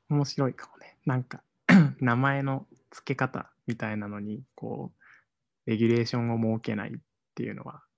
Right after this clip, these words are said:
なんか、その、ね、多分名前でこのサウンドを聞くし、選んで興味を持って聞く人もいると思うから、そういう意味では、この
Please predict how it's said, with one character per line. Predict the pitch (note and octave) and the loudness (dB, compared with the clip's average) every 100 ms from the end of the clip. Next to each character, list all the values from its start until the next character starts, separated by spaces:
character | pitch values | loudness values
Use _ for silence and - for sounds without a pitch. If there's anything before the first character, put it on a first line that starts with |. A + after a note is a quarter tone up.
| _ - | _ -12
な | A#2+ | -10
ん | A#2+ | -10
か、 | D3+ D#3+ _ _ _ _ - - - _ _ _ _ - _ _ _ _ _ _ _ _ | -16 -20 _ _ _ _ -20 -20 -20 _ _ _ _ -20 _ _ _ _ _ _ _ _
そ | - B2 | -4 -2
の、 | A#2+ B2 _ _ _ _ _ _ _ _ _ _ C3+ | 0 -2 _ _ _ _ _ _ _ _ _ _ -4
ね、 | B2 | 0
多 | C3 | 0
分 | A2+ | 0
名 | B2 | 0
前 | C3+ C#3 C#3 | 2 2 2
で | C#3+ | 0
こ | - C3+ | 0 -6
の | B2 | -6
サ | - C3 | -2 -2
ウ | B2 | 0
ン | A#2+ | 0
ド | A#2+ | -2
を | A#2+ | -6
聞 | - | -10
く | - | -12
し、 | B2 - _ _ _ _ - | -12 -12 _ _ _ _ -2
選 | B2+ B2 | 0 0
ん | A2+ | -2
で | G2+ - - | -8 -12 -6
興 | C3 A2+ | -4 -4
味 | A2+ | -6
を | |
持 | A2+ A2+ | -8 -10
っ | |
て | - | -14
聞 | - - | -18 -8
く | C3 | -6
人 | - A2 | -6 -6
も | F#2+ - _ - - - _ - | -6 -10 _ -20 -20 -20 _ -10
い | |
る | B2+ B2 | -8 -8
と | - | -8
思 | - - | -10 -12
う | |
か | - | -12
ら、 | - D#3+ _ | -12 -12 _
そ | - C3+ | -8 -2
う | C3+ | 0
い | C3+ | 2
う | |
意 | C3+ | 2
味 | B2 | 0
で | A#2+ | -2
は、 | A2+ - _ _ _ | -8 -12 _ _ _
こ | - | -16
の | E3 | -16